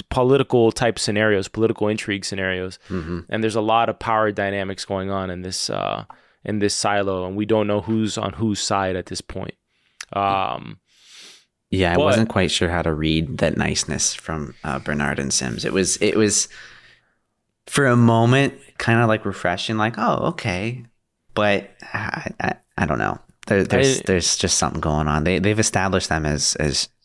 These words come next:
Speaker 2: shady people too much over the past two episodes.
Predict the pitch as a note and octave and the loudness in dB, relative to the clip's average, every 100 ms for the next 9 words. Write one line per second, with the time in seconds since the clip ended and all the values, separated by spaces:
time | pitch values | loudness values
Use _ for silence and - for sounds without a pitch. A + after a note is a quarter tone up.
0 | - - - D#2+ D2+ - C#2+ - D2 - | -6 -2 2 2 0 0 -2 0 -2 -2
1 | E2+ D#2+ C2 - D2 D2 - G#1+ - - | -2 -2 -2 -2 -2 -2 -2 -2 -2 -2
2 | B1 G#1 - B1+ - | -4 -2 -2 -4 -6